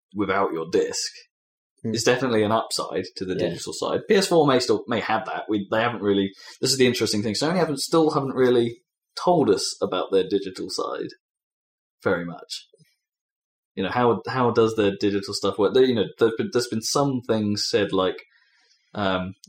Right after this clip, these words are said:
Speaker 1: currently, I think on the system, when you buy, when you have a digital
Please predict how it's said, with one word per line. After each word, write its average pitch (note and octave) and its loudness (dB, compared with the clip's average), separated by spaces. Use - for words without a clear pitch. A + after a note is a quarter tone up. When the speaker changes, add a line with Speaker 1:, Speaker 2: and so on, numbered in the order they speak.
Speaker 1:
currently, D3+ 2
I G#2 0
think G2 -4
on F2+ 0
the F#2 -2
system, - -6
when G2+ 0
you F#2+ -2
buy, F#2+ 2
when G#2 -4
you G2 -2
have G#2+ -2
a G2 -4
digital F#2+ -4